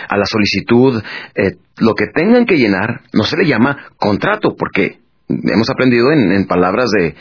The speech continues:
qué no decirle al prospecto, de que contrato quiere decir contra tú y yo. No, no usamos la palabra contrato, ni usamos la palabra acuerdo, le llamamos la papelería. Y es lo interesante de este cierre. Ahora, ¿por qué es importante el puercoespín? Aquí te va.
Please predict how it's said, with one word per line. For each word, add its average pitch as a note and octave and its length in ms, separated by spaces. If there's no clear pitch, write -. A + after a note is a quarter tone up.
qué G#2+ 140
no C3 140
decirle A#2 300
al B2 60
prospecto, A#2 500
de A#2+ 120
que A2+ 120
contrato A#2 360
quiere A#2 140
decir A#2 180
contra C#3 440
tú B2 280
y G#2 200
yo. F#2+ 160
No, G2+ 220
no A#2+ 100
usamos E3 240
la F3 60
palabra B2+ 280
contrato, F#2 540
ni A#2+ 140
usamos A2+ 240
la C#3 60
palabra A2 320
acuerdo, A2 340
le G#2 100
llamamos D3 260
la F3+ 80
papelería. F3+ 580
Y B2 120
es C#3 120
lo D#3+ 80
interesante B2 540
de A#2+ 80
este A#2+ 160
cierre. E2 460
Ahora, A2 180
¿por D3+ 120
qué G3+ 80
es G3+ 80
importante F#3 640
el C3+ 160
puercoespín? A#2+ 680
Aquí - 180
te C3+ 100
va. B2 180